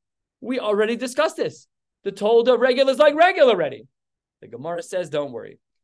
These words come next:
What is not the same is the consequences. When we have a tolda of Regel, you're right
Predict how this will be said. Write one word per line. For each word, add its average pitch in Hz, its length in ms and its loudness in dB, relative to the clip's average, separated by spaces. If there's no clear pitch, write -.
What 151 200 -2
is 160 200 0
not 196 320 0
the 156 80 -6
same 117 480 -8
is 127 160 -8
the 131 80 -10
consequences. 120 800 -14
When 202 360 0
we 220 120 2
have 180 340 -2
a 147 60 -2
tolda 190 400 -4
of 143 200 -4
Regel, 127 540 -10
you're 202 280 2
right 202 480 0